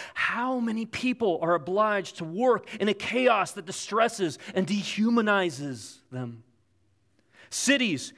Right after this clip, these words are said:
have become noisy furnaces in which even nights are not spared the assault of noise. Without noise, postmodern man falls into a dull, insistent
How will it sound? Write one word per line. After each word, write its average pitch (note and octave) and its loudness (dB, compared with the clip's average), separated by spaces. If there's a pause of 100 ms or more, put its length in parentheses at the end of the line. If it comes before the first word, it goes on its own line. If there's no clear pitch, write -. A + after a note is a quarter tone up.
have G3+ 2
become G#3+ 2
noisy A3 2
furnaces A3 -4 (140)
in F3+ 2
which G3 0
even A3+ 2
nights G#3 0 (140)
are F#3 4
not F#3+ 0
spared G3+ 0
the C#3+ -4
assault F#3+ -2
of C3 -6
noise. C#3 -4 (1040)
Without F#3+ 4
noise, F#3 2 (360)
postmodern A3+ 0
man F3+ 0 (140)
falls G3 0
into D#3+ -4
a C#3+ -4
dull, F#3 0
insistent G3+ -6